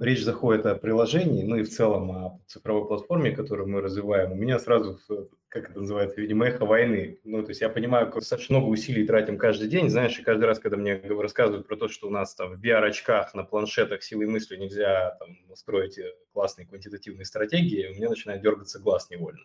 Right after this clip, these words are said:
И тем мне приятнее всегда говорить о тех, э, продуктах и услугах, которые мы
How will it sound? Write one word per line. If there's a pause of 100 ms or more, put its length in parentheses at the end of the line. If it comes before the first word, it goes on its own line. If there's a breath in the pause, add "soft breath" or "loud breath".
И
тем
мне (100)
приятнее
всегда
говорить
о
тех,
э,
продуктах
и
услугах,
которые
мы